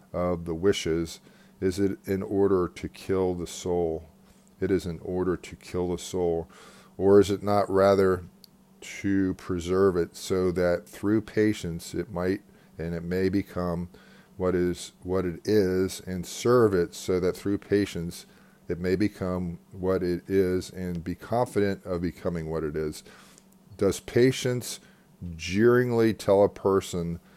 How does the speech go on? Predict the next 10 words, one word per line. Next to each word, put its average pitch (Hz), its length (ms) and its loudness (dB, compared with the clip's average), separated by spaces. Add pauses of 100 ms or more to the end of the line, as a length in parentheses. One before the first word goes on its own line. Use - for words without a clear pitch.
(300)
that 87 160 -2
no 95 200 0
one 107 200 2
can 98 180 -4
add 92 280 0
a 87 40 0
foot - 300 -4
to 90 120 -4
his 82 160 -2
growth, 87 540 0